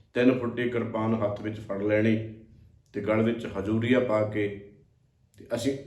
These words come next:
ਆਪ-, ਆਪਣੇ ਆਪ ਨੂੰ ਕਹਿੰਦੇ ਹਾਂ, ਅਸੀਂ ਕੌਮ ਦੇ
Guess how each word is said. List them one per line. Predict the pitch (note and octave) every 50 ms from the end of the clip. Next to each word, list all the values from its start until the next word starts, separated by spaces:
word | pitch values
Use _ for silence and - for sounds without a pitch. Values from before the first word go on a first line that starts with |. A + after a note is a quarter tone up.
| - -
ਆਪ-, | B2 B2 - - - - C#3 C#3 C3+ C3+ -
ਆਪਣੇ | C3 B2 B2 - C3+ C3 C3+
ਆਪ | C3 C3 B2+ C3
ਨੂੰ | C3 B2 B2
ਕਹਿੰਦੇ | B2 B2 B2 C3+ C#3+
ਹਾਂ, | C#3
ਅਸੀਂ | C3+ - C3+ B2 -
ਕੌਮ | - G#2+ G#2+ G#2+ A2 A2
ਦੇ | A#2 C3+ - - - - -